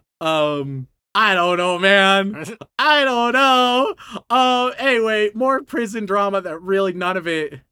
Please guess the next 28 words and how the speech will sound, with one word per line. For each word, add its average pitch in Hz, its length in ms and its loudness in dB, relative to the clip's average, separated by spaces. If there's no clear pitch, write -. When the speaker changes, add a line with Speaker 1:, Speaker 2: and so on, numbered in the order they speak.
Speaker 1:
matters 170 400 -4
at 143 240 -6
all. 160 420 -4
The, 190 420 -6
e-, 226 40 -2
ev-, 254 160 -2
everybody 254 600 -4
who's 214 160 -2
there, 180 200 2
like, 170 200 -4
the 180 60 -12
Japanese 214 460 -4
cops, 165 360 -2
they're 165 140 0
like, 156 180 -2
"Okay, 156 240 -4
so 175 100 -8
we, 190 360 -8
we 196 120 0
need 247 180 -4
to 277 60 -10
get 208 220 -4
Ash 175 260 -4
out 160 260 -2
of 131 100 -12
jail, 117 440 -8
but 185 400 0
we 175 560 -4